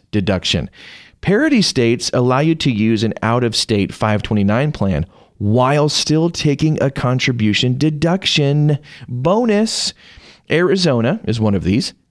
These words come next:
Kansas, Minnesota, Missouri, Montana, and Pennsylvania.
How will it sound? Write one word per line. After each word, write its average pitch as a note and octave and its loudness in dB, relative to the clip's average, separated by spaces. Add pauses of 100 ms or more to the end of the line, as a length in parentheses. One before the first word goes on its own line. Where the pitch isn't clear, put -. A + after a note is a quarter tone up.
(160)
Kansas, G#2+ -2 (400)
Minnesota, G#2+ 0 (340)
Missouri, F#3 0 (260)
Montana, A#2+ 0 (340)
and A2+ 0
Pennsylvania. G2 -2